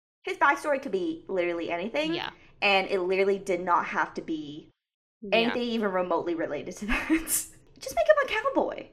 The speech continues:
Speaker 1: Just make him a cowboy. Why does he have to be
Speaker 2: Literally.
Speaker 1: a Confederate
Speaker 2: He could be from the
Speaker 1: soldier?
Speaker 2: Wild West.
Speaker 1: No,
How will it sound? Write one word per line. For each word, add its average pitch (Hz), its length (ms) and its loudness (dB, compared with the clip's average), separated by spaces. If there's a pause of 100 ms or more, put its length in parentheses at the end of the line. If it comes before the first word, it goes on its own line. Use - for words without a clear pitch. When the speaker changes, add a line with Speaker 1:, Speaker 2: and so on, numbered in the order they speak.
(120)
Speaker 1:
Just - 160 -6
make 605 160 2
him 622 80 4 (120)
a - 40 -4
cowboy. 359 460 4
Why 233 140 6
does 453 120 2
he 453 160 4
have 494 120 0
to 440 100 -8
be 381 280 10
Speaker 2:
Literally. 370 400 4
Speaker 1:
a - 20 -2
Confederate 302 400 0
Speaker 2:
He 277 140 2
could 226 60 0
be - 80 6
from 285 200 6
the 269 60 6
Speaker 1:
soldier? 220 100 2
Speaker 2:
Wild 202 320 2
West. 180 520 -2
Speaker 1:
No, 392 60 6